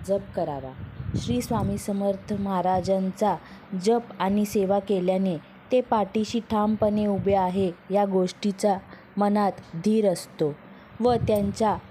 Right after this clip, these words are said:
लाभही मिळतो. असे अनेक अनुभव आहे. प्रत्येक सेवेकरेला स्वामी महाराजांचा एकतरी अनुभव आलेलाच असतो.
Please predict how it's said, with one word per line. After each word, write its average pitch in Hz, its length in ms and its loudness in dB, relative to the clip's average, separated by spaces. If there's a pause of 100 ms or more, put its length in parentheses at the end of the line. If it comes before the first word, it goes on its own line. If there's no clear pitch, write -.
(360)
लाभही 190 460 2
मिळतो. 156 460 0 (580)
असे 208 260 2
अनेक 226 420 2
अनुभव 208 400 2
आहे. 180 400 0 (600)
प्रत्येक 262 560 0
सेवेकरेला 208 840 2 (340)
स्वामी 208 320 2
महाराजांचा 202 720 2 (180)
एकतरी 233 520 0
अनुभव 208 480 2 (180)
आलेलाच 185 540 2
असतो. 156 320 -2